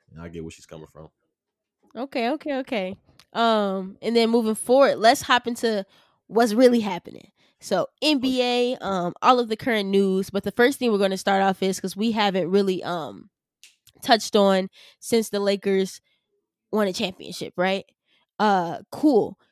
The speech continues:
Speaker 2: So how, from a fan's perspective, um, we were both athletes, so I think we can come from it from different perspectives about how we feel. How do you think the bubble was? Like, what, what was your perspective on,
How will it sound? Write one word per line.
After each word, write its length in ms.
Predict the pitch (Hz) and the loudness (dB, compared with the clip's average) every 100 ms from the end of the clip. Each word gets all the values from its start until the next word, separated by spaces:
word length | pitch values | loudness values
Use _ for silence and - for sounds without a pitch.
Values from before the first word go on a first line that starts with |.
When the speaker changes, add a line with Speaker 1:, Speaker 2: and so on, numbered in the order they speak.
| _ | _
Speaker 2:
So 400 | - 233 220 190 | -2 2 4 2
how, 560 | 208 - 247 320 381 - _ - | -4 0 2 4 0 -4 _ -10
from 160 | - 233 | 0 0
a 60 | 226 | 2
fan's 300 | 220 214 - | 0 -2 -4
perspective, 800 | 240 - 214 - 202 262 _ _ _ _ - | -6 -4 -6 -6 -6 -6 _ _ _ _ -8
um, 240 | 190 202 | -4 -4
we 120 | 196 262 | 0 2
were 80 | 214 | 2
both 240 | 196 190 | 0 -2
athletes, 400 | 156 185 - 190 - | -6 -6 -6 -6 -4
so 60 | |
I 80 | 196 | -4
think 180 | 208 190 | -4 -8
we 100 | 196 | -8
can 140 | 202 | -8
come 200 | 190 190 | -6 -6
from 180 | 190 190 | -4 -6
it 120 | 185 | -6
from 160 | - 190 | -6 -8
different 300 | 190 185 185 | -8 -8 -10
perspectives 540 | 180 - 190 - 185 185 | -12 -10 -12 -12 -12 -8
about 200 | 190 185 | -8 -8
how 140 | 175 | -8
we 120 | 190 | -8
feel. 440 | - 180 175 175 - _ _ _ | -8 -8 -8 -8 -12 _ _ _
How 840 | - 220 247 320 339 339 339 330 | -10 -4 -2 0 2 2 0 -2
do 120 | 247 254 | -4 -2
you 180 | 262 247 | -2 -4
think 240 | 247 240 | -6 -6
the 100 | 202 | -8
bubble 640 | 165 202 226 240 226 214 _ _ _ _ _ _ | -4 -4 0 2 2 -2 _ _ _ _ _ _
was? 520 | 185 196 208 156 170 | -4 0 0 -2 -6
Like, 160 | 190 180 | -10 -2
what, 280 | 202 220 190 | 0 2 2
what 160 | 214 | 0
was 200 | 214 226 | -2 -4
your 120 | 233 | -4
perspective 720 | 226 208 - 208 202 202 190 | -4 -8 -8 -8 -6 -6 -4
on, 340 | 190 185 185 | -4 -6 -8